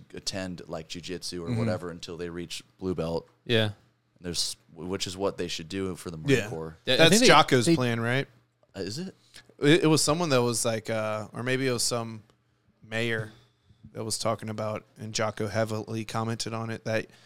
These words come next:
Speaker 2: uh, in order to be a police officer, you need to be a blue belt. I think that's a great
Speaker 1: Dude,
Speaker 2: idea, dude.
Speaker 1: that
Speaker 2: Because the, the
Speaker 1: not just even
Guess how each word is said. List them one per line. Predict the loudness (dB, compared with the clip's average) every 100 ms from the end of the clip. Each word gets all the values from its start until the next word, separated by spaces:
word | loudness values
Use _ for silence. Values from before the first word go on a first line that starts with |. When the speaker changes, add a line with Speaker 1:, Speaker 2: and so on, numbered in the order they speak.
| -20 -20 _ _
Speaker 2:
uh, | -4 -2 -4 0
in | 4
order | 6 6
to | 6
be | 2
a |
police | 2 -2 2
officer, | 0 0 0 0
you | -2
need | -4 -4
to |
be | -4 -4
a |
blue | -4 -4
belt. | -2 -2 -4 _ _ _ _ _ _ -8
I |
think | -4 -4
that's | -4
a | -6
great | -8 -4
Speaker 1:
Dude, | -2 -2
Speaker 2:
idea, | -4 -6 -4
dude. | 0
Speaker 1:
that | 2 2 0 0
Speaker 2:
Because | 6 8 8 10
the, | 10 10 6
the | 4 4 -2
Speaker 1:
not | 6 6 6
just | 2 2 0 0
even | -2 0 0